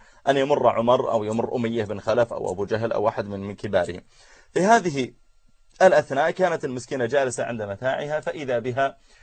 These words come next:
يمر بها جبل من الجبال، يمر بها عمر بن الخطاب. أول ما رآها عمر ورأى امرأة معها متاعها في، في، في مكان قفر،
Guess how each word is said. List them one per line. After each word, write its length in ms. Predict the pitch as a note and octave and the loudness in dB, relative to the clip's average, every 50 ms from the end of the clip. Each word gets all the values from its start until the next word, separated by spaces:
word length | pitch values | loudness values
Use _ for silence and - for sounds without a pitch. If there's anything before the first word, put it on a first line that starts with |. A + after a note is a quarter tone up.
| - - - | -12 -4 -2
يمر 600 | B2+ C3+ D3 D3 C#3+ C3+ C3+ C#3 C#3+ C#3+ C3 - | -2 0 0 0 0 0 0 0 0 0 -2 -4
بها 440 | A#2+ A#2+ C#3+ C3+ C3 C3+ C3+ C3+ B2+ | -6 -4 -4 -2 -2 -2 -2 -2 -4
جبل 380 | A#2 G#2+ C#3 C#3+ A#2 C3+ C3 C3 | -2 2 2 4 4 6 4 4
من 280 | C#3+ C#3+ C3 A#2+ A2 | 4 2 0 -4 -4
الجبال، 480 | G#2 G2 F#2 F#2 G2 D#2 F2 E2 - - _ - | -6 -6 -8 -8 -8 -8 -8 -8 -8 -12 _ -12
يمر 260 | A#2 A#2 C#3 C3+ B2 | -12 -10 -8 -6 -6
بها 240 | A2+ A2 B2+ B2+ B2 | -4 -2 -2 -2 -2
عمر 300 | G#2+ G#2+ A#2+ C3 C3 B2 | -2 -4 -2 -2 -2 -2
بن 100 | G#2+ G#2+ | -4 -6
الخطاب. 400 | G2+ - G2 - - - E2+ - _ _ _ _ _ _ _ _ _ _ _ - - - | -6 -6 -8 -8 -8 -10 -12 -12 _ _ _ _ _ _ _ _ _ _ _ -6 2 6
أول 240 | F#3 G3+ A3 A3 G#3 | 6 8 8 8 6
ما 100 | G3 F#3+ | 6 6
رآها 380 | F#3+ F#3 - F3+ E3+ D#3+ D3+ C#3+ | 8 8 6 4 4 4 2 2
عمر 280 | C#3+ D3+ C3+ A#2 A#2 | 0 0 0 0 -2
ورأى 320 | A#2+ A2 G#2+ B2 C#3+ - B2+ | 0 0 0 0 0 0 0
امرأة 320 | A#2+ B2+ C#3 - - B2 | 0 0 0 0 0 -2
معها 320 | A2+ B2+ A#2 A2 A#2 A2+ G#2+ | -4 -4 -4 -4 -4 -4 -4
متاعها 580 | G#2+ G2+ - - A#2+ A2 F#2+ F#2 F#2 G2 G#2 | -6 -6 -2 0 0 0 0 -2 -4 -6 -6
في، 220 | G2 - F#2 E2+ - | -8 -10 -14 -16 -16
في، 380 | - F2 E2+ E2+ E2+ F#2+ F#2+ | -16 -16 -16 -14 -14 -16 -16
في 340 | - - G2 F2+ F2+ F2 F2 | -14 -14 -12 -10 -10 -10 -10
مكان 480 | F#2+ G2+ G#2+ G2+ - B2+ A#2+ A2+ G#2+ G2 | -8 -8 -8 -4 0 0 0 0 -2 -4
قفر، 360 | - C3+ - - G#2 F#2+ | -2 -4 -2 -2 -4 -6